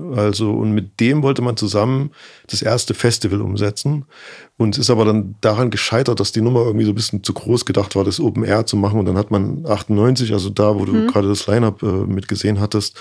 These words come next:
Speaker 1: da ist man dann Indoor gegangen und hat das dann eben nochmal im Kraftwerk selbst veranstaltet. Und der Gedanke und der Wille war aber immer schon da, ein Open Air zu machen. Und dann hat man das, äh, eigentlich erst wirklich Open Air gemacht in dem Jahr darauf, neunundneunzig.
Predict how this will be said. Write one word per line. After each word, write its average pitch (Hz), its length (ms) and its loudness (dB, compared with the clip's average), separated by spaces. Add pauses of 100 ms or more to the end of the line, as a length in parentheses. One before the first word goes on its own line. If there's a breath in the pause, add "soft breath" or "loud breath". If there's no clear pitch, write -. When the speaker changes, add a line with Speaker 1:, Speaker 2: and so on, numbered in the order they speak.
(880 loud breath)
Speaker 1:
da 101 140 4
ist 110 100 0
man 123 100 4
dann 110 100 4
Indoor 120 420 4
gegangen 101 520 0
und 95 520 -2
hat 101 200 -4
das 104 100 -2
dann 98 460 -2
eben 101 260 2
nochmal 98 540 2
im 110 240 0
Kraftwerk 95 460 -2
selbst 95 400 -2
veranstaltet. 90 640 -8
Und 95 140 -2
der 98 100 2
Gedanke 110 440 4
und 101 100 2
der 92 120 2
Wille 107 180 4
war 95 80 4
aber 90 160 0
immer 110 160 2
schon 101 140 -4
da, 92 100 0
ein 92 120 0
Open 87 200 -4
Air 92 180 0
zu - 120 -2
machen. 98 260 -2 (600 loud breath)
Und 98 160 0
dann 92 120 0
hat 104 120 2
man 104 100 2
das, - 340 -4 (100)
äh, 170 720 -4
eigentlich 110 280 0
erst 123 500 0
wirklich 123 420 2
Open 110 200 0
Air 110 160 4
gemacht 107 320 -2
in 95 80 -2
dem 90 100 -2
Jahr 92 280 -2
darauf, 92 500 -4
neunundneunzig. 90 760 -4